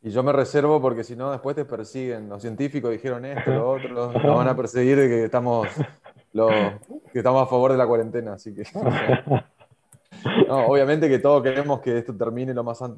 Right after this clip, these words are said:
Speaker 1: lo más rápido posible, pero no tiene, yo creo que, o sea, el tema de la vacuna, vamos a ver cómo, cómo funcionan, eh, pero ya comienzan a haber problemas, ¿no? Como el efecto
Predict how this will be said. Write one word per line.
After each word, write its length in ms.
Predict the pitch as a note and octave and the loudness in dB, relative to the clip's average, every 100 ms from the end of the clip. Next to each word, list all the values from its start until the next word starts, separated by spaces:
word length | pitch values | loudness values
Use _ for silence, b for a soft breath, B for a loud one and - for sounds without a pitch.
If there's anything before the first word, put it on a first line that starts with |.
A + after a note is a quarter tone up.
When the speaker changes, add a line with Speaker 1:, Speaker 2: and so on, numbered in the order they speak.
| - | -16
Speaker 1:
lo 120 | G#2+ | -12
más 140 | A2 A#2+ | -10 -8
rápido 260 | A#2+ C3 | -6 -4
posible, 420 | G#2+ A2+ C3 E3 C3 | -6 -8 -6 -6 -4
pero 380 | G#2 G2 G2 | -4 -4 -6
no 140 | G2+ G2+ | -8 -12
tiene, 380 | A2 G#2+ G2+ G2 F#2 E2+ _ _ _ | -12 -12 -12 -14 -18 -20 _ _ _
yo 160 | - F#2 | -18 -12
creo 160 | G2+ F#2+ | -8 -8
que, 260 | E2 D#2+ _ _ _ _ _ _ _ _ _ | -10 -16 _ _ _ _ _ _ _ _ _
o 80 | - | -16
sea, 360 | - G2+ F2+ - - _ _ _ _ _ _ _ _ | -8 -6 -6 -10 -18 _ _ _ _ _ _ _ _
el 160 | G2+ F#2 | -12 -10
tema 220 | A2 A#2 | -6 -4
de 60 | A2 | -2
la 60 | |
vacuna, 640 | G#2+ G2+ C3 C#3 B2 A2 G#2+ | -4 -4 -6 -4 -6 -8 -14
vamos 460 | G2+ G#2 A2+ G#2 | -12 -10 -10 -8
a 60 | G#2 | -6
ver 200 | A2+ A#2 | -6 -6
cómo, 380 | A2 G#2+ G2+ G2+ | -10 -10 -12 -14
cómo 140 | G#2 | -16
funcionan, 760 | A2 G#2 A#2+ A#2+ C3+ C3+ D#3 - _ _ | -16 -16 -10 -8 -8 -12 -14 -20 _ _
eh, 460 | - G1+ G1+ - - _ _ _ _ _ _ _ | -18 -16 -18 -20 -20 _ _ _ _ _ _ _
pero 680 | G2+ F#2 F#2 F#2+ G2 G2+ - - | -12 -8 -8 -10 -12 -14 -18 -20
ya 520 | F#2+ G2+ G#2 G#2+ G2 G2 | -6 -2 0 -2 -8 -12
comienzan 380 | G2 G#2 G2+ G2+ | -14 -12 -10 -8
a 40 | |
haber 180 | G2+ G#2 | -6 -6
problemas, 480 | G#2 G#2 G#2 B2+ A2+ | -6 -6 -8 -12 -14
¿no? 240 | B2+ C3+ | -12 -10
Como 200 | C3+ F#3+ | -12 -12
el 80 | F#2+ | -12
efecto 640 | F#2 G2 - G2+ E2+ - | -12 -10 -6 -4 -6 -10